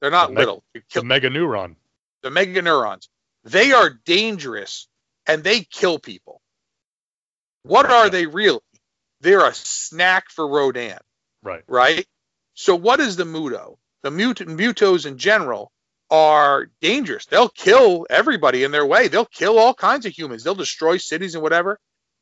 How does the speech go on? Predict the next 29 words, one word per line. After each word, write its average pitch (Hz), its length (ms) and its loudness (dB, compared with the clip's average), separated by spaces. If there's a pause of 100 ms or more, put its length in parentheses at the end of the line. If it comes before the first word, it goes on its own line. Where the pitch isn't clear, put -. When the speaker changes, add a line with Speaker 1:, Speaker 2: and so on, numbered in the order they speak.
(280)
Speaker 1:
But 160 1080 4 (720)
they're 285 260 0
not 220 420 2
up 185 220 0
to 170 120 -8
Godzilla's 143 640 -4
level. 120 220 0
And 147 120 0
I'm 170 80 -2
not 196 140 0
trying 185 220 -2
to 160 60 -6
be, 147 160 -12 (160)
you 165 100 -8
know, 127 260 -6
like, 123 180 -8 (160)
demean 151 260 -6
Speaker 2:
No, 226 120 2
Speaker 1:
what - 80 4
Speaker 2:
it's, 214 60 -4
Speaker 1:
they're 131 100 -4
Speaker 2:
it's, 160 60 2
Speaker 1:
doing, 196 160 2
Speaker 2:
no, 135 40 -12 (640)
Speaker 1:
but 185 100 -2
they're 214 140 4
Speaker 2:
that's 208 140 4
Speaker 1:
not 226 180 2 (120)
the 190 60 -20